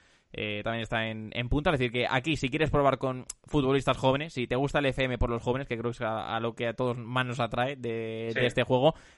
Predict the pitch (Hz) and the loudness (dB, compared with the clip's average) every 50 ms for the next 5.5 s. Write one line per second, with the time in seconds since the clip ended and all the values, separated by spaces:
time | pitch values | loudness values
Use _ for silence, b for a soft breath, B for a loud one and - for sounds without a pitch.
0 | b b - 139 143 143 143 139 135 131 127 123 123 127 135 147 165 160 - - | b b 4 6 6 6 6 6 4 4 4 4 4 4 2 2 0 -2 -6 -4
1 | - 139 131 131 127 - 135 127 123 127 127 123 123 117 - 123 127 127 123 127 | -2 0 2 2 4 4 2 2 4 4 4 4 4 2 2 0 0 0 0 2
2 | 139 135 123 120 113 113 - 123 120 113 113 110 110 107 107 107 110 - - - | 2 2 4 2 2 0 2 2 2 2 2 0 0 -2 -2 -2 -4 -6 -4 -4
3 | 123 113 113 110 113 120 - - 135 135 135 - 120 101 101 98 95 101 - 110 | -4 -2 0 2 2 2 4 6 6 6 6 4 0 -6 -4 -6 -6 -2 -2 0
4 | 101 104 - 107 107 110 123 135 147 151 143 127 - 131 123 123 117 - 113 110 | 0 2 2 2 4 8 8 10 10 10 8 6 4 4 2 2 2 0 -2 -2
5 | 110 - 139 147 156 156 160 160 151 107 | 2 6 8 10 10 10 10 8 6 2